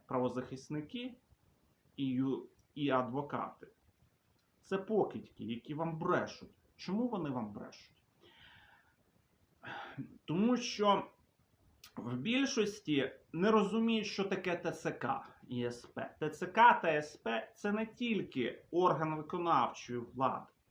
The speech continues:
Т Ц К та С П — це орган військового управління, який створений Міністерством оборони, а саме Сухопутними військами України, керівництвом, командуванням створений,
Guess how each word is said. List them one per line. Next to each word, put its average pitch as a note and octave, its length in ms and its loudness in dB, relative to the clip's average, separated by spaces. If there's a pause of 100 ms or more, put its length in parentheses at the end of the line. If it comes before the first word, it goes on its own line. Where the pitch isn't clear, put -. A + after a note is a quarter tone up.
(800)
Т C3+ 100 -2
Ц F3 180 -4
К G#3+ 320 8
та F#3+ 80 2
С F3 260 0
П — C#4 440 2 (320)
це - 160 -8
орган G#3+ 560 4
військового F#3 580 0
управління, D3 880 -2
який A2+ 380 -10
створений F#3 680 0
Міністерством F3 1200 -2
оборони, D#3 580 -2 (500)
а D3 160 6
саме C#4 560 8 (440)
Сухопутними A3 920 0
військами D#3+ 800 6
України, E3 640 -4 (220)
керівництвом, C#3+ 840 0
командуванням A2 800 0
створений, - 800 -12